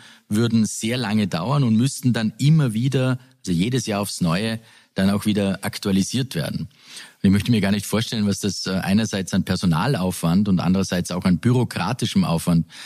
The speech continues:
bedeuten würde. Äh, Studien gehen davon aus, dass alleine der administrative Aufwand rund zwanzig Prozent des Einnahmevolumens auffressen würde. Das ist gewaltig. Aber damit nicht genug. Es wäre außerdem notwendig,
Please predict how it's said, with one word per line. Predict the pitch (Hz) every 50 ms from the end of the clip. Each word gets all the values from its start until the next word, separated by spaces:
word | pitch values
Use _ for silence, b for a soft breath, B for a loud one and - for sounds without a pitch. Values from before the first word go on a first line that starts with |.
| B B B B B -
bedeuten | - 98 85 92 90 101 95 - 101 87 76
würde. | 82 80 76 69 71 73 B B B B B B B B B B _
Äh, | - 90
Studien | - - 131 135 139 131 120
gehen | 104 117 117
davon | 117 110 - 110 101
aus, | 85 73 85 117 - -
dass | 123 101 -
alleine | - - 101 92 90 107 120 113
der | 104 101 -
administrative | - 101 95 110 107 107 101 95 - - 90 - - 139 165 147 - 104 -
Aufwand | 71 82 92 - - 104 104 107 104
rund | 98 107 123 131 120 -
zwanzig | - - - 92 87 123 147 - - 127 - -
Prozent | - 110 98 - - 98 104 127 117 120
des | 107 92
Einnahmevolumens | - 92 98 95 110 107 104 98 95 92 90 87 90 87 78 - B B B B B B B -
auffressen | - 95 98 - - 101 92 85 - - - 82 76
würde. | 76 78 78 69 78
Das | 80 87 80
ist | 87 85 - -
gewaltig. | - 98 78 78 78 90 117 117 - - 98 107 - B B B B B B B B B B B B -
Aber | - 98 104
damit | 107 104 107 107 98 107
nicht | 113 117 110 - -
genug. | 117 104 101 117 151 175 156 147
Es | 120 - -
wäre | 110 110 110 113 104 - -
außerdem | 85 101 120 135 - - 123 110 113 113
notwendig, | 110 107 110 120 117 - 110 107 107 107 104 -